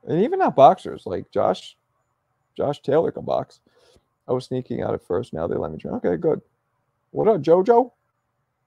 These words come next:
Will Devin and Ryan go twelve rounds? Yes, I think it'll be a decision,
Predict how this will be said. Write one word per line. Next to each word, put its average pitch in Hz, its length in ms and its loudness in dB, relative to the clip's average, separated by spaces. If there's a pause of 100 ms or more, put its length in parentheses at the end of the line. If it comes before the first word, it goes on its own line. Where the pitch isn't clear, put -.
(680)
Will 120 80 -12
Devin 135 320 0
and 120 140 -4
Ryan 120 280 -4
go 117 100 -4
twelve 117 280 -4
rounds? 123 260 -4
Yes, 131 360 -2
I - 60 0
think 139 220 -4
it'll 120 120 -4
be 120 180 -4
a 110 40 -2
decision, 131 720 -4